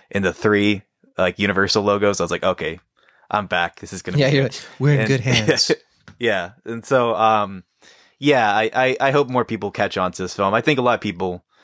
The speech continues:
Speaker 1: did enjoy the first film, but I think the second one, like I said, I think it's a little more accessible, so I think more people are gonna be willing to go back or, uh, give the second or the first movie a little more notice. But I will say, I will suggest, John, I think you should rewatch that first movie. I think it's more confident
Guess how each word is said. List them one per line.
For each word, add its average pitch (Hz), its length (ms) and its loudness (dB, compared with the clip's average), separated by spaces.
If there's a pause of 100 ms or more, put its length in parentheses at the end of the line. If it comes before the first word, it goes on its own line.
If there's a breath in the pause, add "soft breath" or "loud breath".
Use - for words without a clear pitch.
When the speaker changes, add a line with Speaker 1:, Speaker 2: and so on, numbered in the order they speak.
(340 soft breath)
Speaker 1:
did 113 140 4
enjoy 98 260 2
the 90 60 4
first 95 300 0
film, 87 260 0
but 90 160 2
I 95 40 0
think 95 300 -4
the 95 80 -4
second 92 360 -2
one, 87 220 -2
like 87 140 -2
I 92 40 -2
said, 92 180 0
I - 20 -2
think 127 120 2
it's 117 100 -2
a - 20 2
little 123 120 4
more 117 100 2
accessible, 98 420 -2
so - 100 0
I 98 40 2
think 101 160 -2
more 98 160 0
people 95 200 -4
are 92 60 0
gonna 92 140 -2
be 92 100 -6
willing 90 360 0
to 87 360 -6 (440 soft breath)
go 98 140 2
back 92 400 -2
or, 87 420 0
uh, 87 220 2
give 92 220 -2
the 92 80 -8
second 95 420 -4
or 107 80 0
the 98 80 -2
first 101 220 -2
movie 90 380 -6 (260 loud breath)
a - 40 -6
little 98 160 0
more 90 140 -4
notice. 85 320 -4
But 127 140 0
I 151 40 2
will 185 140 2
say, 117 360 2 (340 soft breath)
I 190 140 0
will 311 280 0
suggest, 143 460 0
John, 95 220 0
I 110 80 0
think 196 160 -4
you 190 80 0
should 147 220 -2
rewatch 113 340 0
that 92 140 -2
first 92 200 -6
movie. 90 220 -4
I 107 40 2
think 160 140 0
it's 147 100 -4
more 131 160 2
confident 95 720 -2